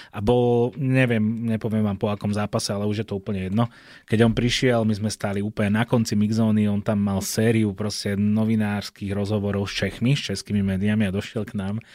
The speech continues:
a hovorím mu, že, že „Paťo, že mohol by si dve, tri otázočky aj pre slovenské médiá?“ A on, že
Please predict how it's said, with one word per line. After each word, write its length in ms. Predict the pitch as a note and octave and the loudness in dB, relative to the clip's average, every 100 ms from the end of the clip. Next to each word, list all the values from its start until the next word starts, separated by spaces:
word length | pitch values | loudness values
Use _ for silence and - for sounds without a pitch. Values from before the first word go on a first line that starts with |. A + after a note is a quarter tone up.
| - - - G2 | -20 -20 -14 -2
a 80 | A#2 | 2
hovorím 400 | A#2 A#2 A2+ A2 | 2 2 2 0
mu, 20 | |
že, 140 | G#2+ G2+ _ _ - | -2 -6 _ _ -14
že 160 | G2 | -12
„Paťo, 360 | F#2+ G#2 G#2+ A2 | -8 -6 -4 -2
že 120 | G2 | 0
mohol 240 | G2 G#2 G2+ | 0 0 0
by 80 | G#2 | -4
si 120 | A2 | -4
dve, 120 | G#2 | -4
tri 160 | G2+ G#2+ | -4 -4
otázočky 480 | G2 G#2+ G2+ - G#2+ | -4 -2 -4 -4 -4
aj 60 | F#2+ | -4
pre 120 | G#2 | -4
slovenské 320 | G#2+ G#2 - | -2 -4 -4
médiá?“ 320 | G#2+ G#2 A2 | -4 -2 -2
A 80 | G#2 | -2
on, 40 | |
že 120 | G2+ | -2